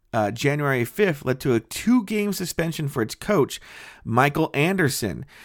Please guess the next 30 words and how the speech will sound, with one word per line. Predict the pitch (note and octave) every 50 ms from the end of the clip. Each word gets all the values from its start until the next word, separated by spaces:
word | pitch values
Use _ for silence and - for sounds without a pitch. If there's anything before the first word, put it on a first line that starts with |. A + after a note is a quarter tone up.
| - - - -
Um, | - C3+ C3 B2 A#2+ A2+ A2 G#2+ G#2 - -
it | C3 C#3+
turns | - - A#3+ A#3+ A#3 G#3+ F3+ E3 F3
out, | E3 D#3 D3 G#2
basically, | D3+ C#3 C#3 C3 - D3+ C#3+ C#3 C#3+ C3+ C3 B2+
like, | B2 A#2 A2+ A2+ - _ - -
very | C#3 E3+ G3+ A3+ A#3+ A#3+ G#3 -
early | - C#3+ C#3+ C#3 C3+ B2+ A#2
on | A2 G#2+ A2 A#2 B2+ C#3 C3+ -
in | - A#2+
this | A2+ A#2+ A#2+ B2+
game, | - A2 G#2 A2 A#2 C3 D#3 F3 F3 - _ _ _ _
the | - B2 B2+ A#2+
girls' | B2 - D#3 E3+ E3+ E3 D3 D3
basketball | - - C#3+ B2 D3 D#3 - - B2+ A#2
team | - - - A#2+ A2 G#2+ G#2
that | G2+ G2
this | - B2 -
guy | - - G#2 G2+
coached | G2 - - G#2+ G2+ G2+ - -
from, | - A2 G2+ G2 G2+ G2
uh, | F#2+ F2+ F2 E2+ D#2+ D#2 - - - _ _ _ _ _ _ _ _ _ _ -
uh, | - - D2+ -
Arroyo | - A#2+ A#2 B2+ C3 C3 C3 B2+ A#2
Valley | A2+ A2+ A#2 B2+ C3 B2 G#2+ G2 - - - - - _ -
was | - D3 C#3+
just | - - F3 - -
slaughtering | - - - D#3 E3+ E3+ E3+ F3+ F3+ F#3 F#3 E3+ C#3 A#2 G#2+ G#2+ G#2 G2 - - _ _ -
this | A#2 A2+ - -
team. | - - C3 G#2 D#2+ - -